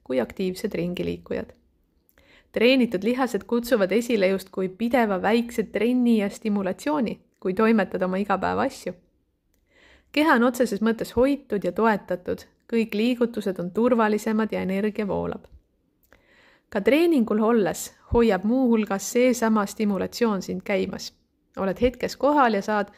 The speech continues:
usaldada oma tugisüsteemi, et vältida vigastusi. Need ju tulevad tihti just kurnatusest ja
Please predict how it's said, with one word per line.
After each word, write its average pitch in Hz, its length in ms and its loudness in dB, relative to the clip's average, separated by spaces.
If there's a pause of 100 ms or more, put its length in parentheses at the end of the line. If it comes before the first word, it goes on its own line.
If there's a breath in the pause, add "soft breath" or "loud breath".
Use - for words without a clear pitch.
(240 soft breath)
usaldada 214 540 0
oma 196 140 0
tugisüsteemi, 185 1080 -2
et - 140 -18
vältida 196 400 -4
vigastusi. - 640 -6 (920)
Need 208 200 0
ju 220 60 -2
tulevad 226 380 2
tihti 254 340 -6
just 220 340 -2
kurnatusest 226 800 -2
ja 202 220 0